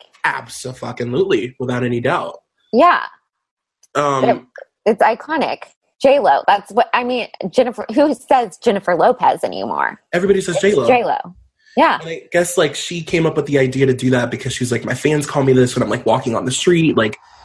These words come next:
Speaker 1: people who refer to me directly as, like, fans always call me J Lo. It's, like, a fan nickname.
Speaker 2: <laughs>
Speaker 1: And, uh, she was like, "Let's do it." So they did it.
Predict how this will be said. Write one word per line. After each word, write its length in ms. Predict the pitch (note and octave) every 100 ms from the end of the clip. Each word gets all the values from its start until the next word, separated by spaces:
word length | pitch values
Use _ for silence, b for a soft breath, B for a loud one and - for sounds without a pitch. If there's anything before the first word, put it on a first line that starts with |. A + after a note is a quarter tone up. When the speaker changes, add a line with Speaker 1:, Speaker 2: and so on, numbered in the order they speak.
| b _
Speaker 1:
people 580 | G3 G3 F#3 F3 D#3 -
who 580 | - C#3+ C#3 C3 C3 - - _ _ _ -
refer 380 | C#3 C#3 C3 C3+
to 120 | C3
me 160 | C#3+ C3
directly 680 | B2+ A#2 A#2+ C#3+ D#3+ F#3 F#3+ - _ B2+
as, 140 | C3
like, 200 | B2+ - -
fans 400 | A2+ A#2 D3+ -
always 300 | A#2+ A#2+ A#2+
call 160 | B2
me 100 | A#2
J 200 | A2+ G#2 G#2+
Lo. 180 | C3+ C#3
It's, 100 | C3+
like, 80 | B2
a 60 | B2+ B2+
fan 220 | A#2 A2+
nickname. 540 | A2+ - C#3 C#3+ E3 F#3 _
Speaker 2:
<laughs> 120 | _
Speaker 1:
And, 520 | C#4 B3+ G3+ A#2 A#2+ B2+
uh, 260 | B2 A#2+
she 120 | - E3
was 100 | D3
like, 80 | C#3+
"Let's 160 | E3 C3+
do 140 | A#3+
it." 220 | E3 -
So 80 | -
they 120 | C#3+
did 180 | C#3 B2+
it. 280 | B2+ F#3+ -